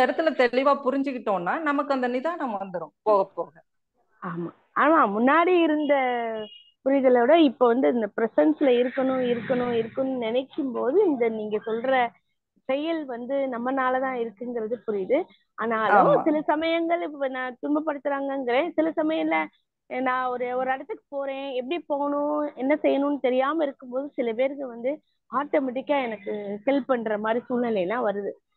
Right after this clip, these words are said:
Speaker 2: அப்ப, அப்ப என்ன நினைக்கிறோம், சரி நம்ம ஏதோ முன்பிறவியில செஞ்சது போல,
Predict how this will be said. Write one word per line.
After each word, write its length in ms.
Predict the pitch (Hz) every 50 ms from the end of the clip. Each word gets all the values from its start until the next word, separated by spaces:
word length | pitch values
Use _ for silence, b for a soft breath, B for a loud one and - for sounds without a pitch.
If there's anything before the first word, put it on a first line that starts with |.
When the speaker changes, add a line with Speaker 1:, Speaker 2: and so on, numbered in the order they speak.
| _ _ -
Speaker 2:
அப்ப, 260 | - 240 - - 349 339 330 311
அப்ப 280 | 285 277 _ - 339
என்ன 200 | 311 302 311 330
நினைக்கிறோம், 640 | 330 294 262 254 247 226 - 247 240 247 254 262 285 285 - _ _ _ _ _ -
சரி 260 | 220 208 208 208 202
நம்ம 240 | 202 196 196 190 185
ஏதோ 140 | 190 220 302 359
முன்பிறவியில 580 | 302 269 277 294 294 294 285 294 294 294 294 294
செஞ்சது 420 | - 254 254 247 233 214 220 202 190
போல, 180 | 202 202 196